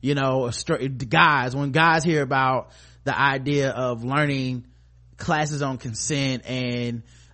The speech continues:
uh, the idea of schools treating rape accusations seriously, they go, "What rights am I losing now?" They don't think to themselves,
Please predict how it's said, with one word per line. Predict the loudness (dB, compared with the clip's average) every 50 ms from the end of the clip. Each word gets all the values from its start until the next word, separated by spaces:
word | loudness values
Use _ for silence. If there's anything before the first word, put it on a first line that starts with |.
| -6 -4
uh, | -2 -2 -2 -2 -2 -2 -2 -4 -4 -4 -4 -6 -6
the | -6 -6 -2 2
idea | 4 4 4 4 2 2 2 2 2 2 0
of | -2 -2 -2 -2 -2 -2 -4 -6 -8
schools | -6 -2 0 0 2 2 0 0 -2 -4
treating | -6 -4 -2 -2 0 0 -2 -2 -4 -4 -4
rape | -4 -2 -2 -4 -4 -6 -6
accusations | -6 -6 -4 -4 -6 -4 -4 -2 -4 -4 -4 -6 -6 -6 -6 -6 -4
seriously, | -2 -2 -2 -2 -2 -4 -6 -6 -8 -6 -6 -6 -8 -10 -16 -20 -20 -20 -20 _ -6 -2
they | 0 2 2
go, | 2 2 2 0 -2 -2 -6 -8 -10
"What | -2 2 4 4 4 4
rights | 4 2 2 2 0 -2
am | -2 0
I | 0 0
losing | 0 0 0 0 0 -2 -2 -4 -6 -6 -8
now?" | -8 -10 -12 -14 -16 -18 -10 -2 2
They | 4 4
don't | 4 4 2 2
think | 2 2 2 2
to | 0 -2
themselves, | -2 -2 -2 -2 0 0 0 0 0 0 -2 -4 -6